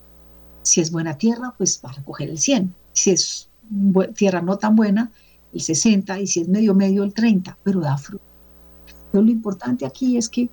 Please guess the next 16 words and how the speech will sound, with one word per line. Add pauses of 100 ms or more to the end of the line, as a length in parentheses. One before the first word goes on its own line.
(360)
nosotros
nos
dejamos,
nos
dejemos
como
pulir,
¿no? (560)
Enseñaba
también
San
José
María
que
un
alma